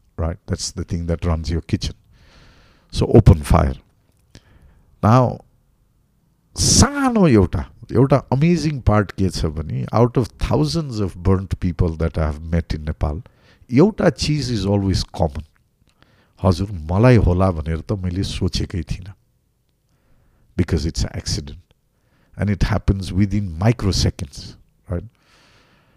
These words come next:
We've got, uh, it's very difficult to tell people in Kathmandu,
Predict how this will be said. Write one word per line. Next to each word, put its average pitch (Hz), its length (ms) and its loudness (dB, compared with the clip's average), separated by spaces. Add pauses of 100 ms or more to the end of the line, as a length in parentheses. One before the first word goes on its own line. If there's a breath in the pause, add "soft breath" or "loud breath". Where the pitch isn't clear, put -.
(360 soft breath)
We've 120 240 4
got, 117 360 4
uh, 98 640 2 (640)
it's 143 140 0
very 180 220 6
difficult 127 640 2
to 98 200 -4 (100)
tell 98 540 0 (100)
people 104 320 0
in 85 120 -2
Kathmandu, 78 640 -4